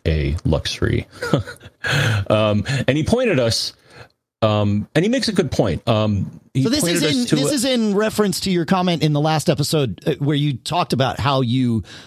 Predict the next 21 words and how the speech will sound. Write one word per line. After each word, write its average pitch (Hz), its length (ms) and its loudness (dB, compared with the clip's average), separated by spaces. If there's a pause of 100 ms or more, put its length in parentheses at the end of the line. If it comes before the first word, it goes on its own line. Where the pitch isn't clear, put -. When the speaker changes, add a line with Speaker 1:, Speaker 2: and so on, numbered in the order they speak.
(240)
Speaker 2:
uh, 131 260 0
put 269 160 2
an 269 80 2
AirPa-, 160 360 0
AirTag 160 420 0
in 139 100 2
your 131 80 0
car, 151 180 2
but 120 120 0
you 127 80 0
actually 185 240 0
put 180 100 2
it 156 60 2
up 147 120 0
on 151 60 2
the 139 80 2
rearview 139 340 0
mirror 170 280 0
to 98 80 -2
get 110 260 -2
better 123 400 0